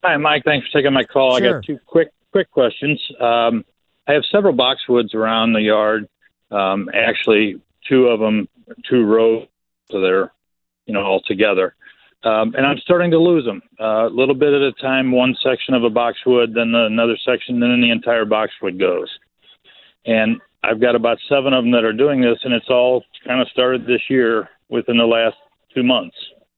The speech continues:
Speaker 1: Don't know what's going on there. We did, we did use some Sevin. We sprayed some Sevin on there and maybe thought it was a bug. And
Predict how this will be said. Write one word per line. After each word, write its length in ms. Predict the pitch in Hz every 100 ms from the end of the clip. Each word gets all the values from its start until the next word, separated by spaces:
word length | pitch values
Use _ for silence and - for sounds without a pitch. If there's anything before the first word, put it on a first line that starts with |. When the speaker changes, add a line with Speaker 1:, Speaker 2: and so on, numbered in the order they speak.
| _ _ _ _ _ _ _ _ _ _ _ _
Speaker 1:
Don't 160 | - 107
know 160 | 110 107
what's 220 | 110 113 - - -
going 260 | 127 117 113
on 240 | 117 113
there. 180 | 107 107
We 140 | 110
did, 300 | 104 110 113
we 160 | 107 113
did 220 | 107 123
use 260 | 120 123 120
some 100 | - 104 -
Sevin. 420 | 120 123 151 160 - _ _ _ _ -
We 120 | 107
sprayed 240 | - 113 107
some 100 | - 101
Sevin 340 | - 117 117
on 180 | 120 120
there 240 | 117 117
and 320 | 110 104 101 95
maybe 240 | - 107 104
thought 160 | 113 113
it 20 |
was 140 | 101
a 40 | 95
bug. 360 | 98 117 139 135 _ - _ _ _ _ _
And 380 | 101 98 101 95